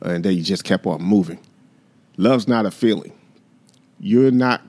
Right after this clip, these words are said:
always gonna feel like you love your spouse. That,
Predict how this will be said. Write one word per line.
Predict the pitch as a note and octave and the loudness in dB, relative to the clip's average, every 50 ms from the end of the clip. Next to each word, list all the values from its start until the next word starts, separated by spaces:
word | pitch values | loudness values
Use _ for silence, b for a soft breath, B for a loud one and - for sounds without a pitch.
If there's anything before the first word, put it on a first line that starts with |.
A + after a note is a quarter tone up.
| - - | -6 -4
always | A#2 A2+ A2 A2+ A2+ A2 G2 - | 0 0 2 2 2 0 -2 -4
gonna | - A#2+ G#2+ G2+ G2 G2 F#2 | -4 -4 -2 -2 -2 -4 -6
feel | - - - - C#3 C3+ B2 A2 G#2 G2+ G2 F#2+ F#2 - _ _ _ _ _ _ _ _ _ _ - | -8 -14 -4 0 2 4 4 4 4 2 0 -2 -6 -10 _ _ _ _ _ _ _ _ _ _ -4
like | G#2 G#2 G#2+ G#2 - - | -2 0 0 -2 -2 0
you | G#2+ G#2 G#2 | 0 0 2
love | G2+ G2+ G#2 G#2+ G#2+ G#2 G2+ G2 G2 F#2+ - - - - _ _ | 2 2 0 0 0 0 0 -2 -2 -4 -6 -10 -18 -20 _ _
your | - - F#2+ G2 G2 G2 | -6 -2 0 0 0 -2
spouse. | - - - A2 F#2 - - - - - - - - _ _ _ _ _ b b b b b b b b b _ _ _ _ - - | -4 -4 -6 -6 -6 -6 -8 -10 -8 -8 -8 -8 -10 _ _ _ _ _ b b b b b b b b b _ _ _ _ -14 -6
That, | F#2 G2+ A2 A2+ A2+ | -4 -2 -2 -2 -4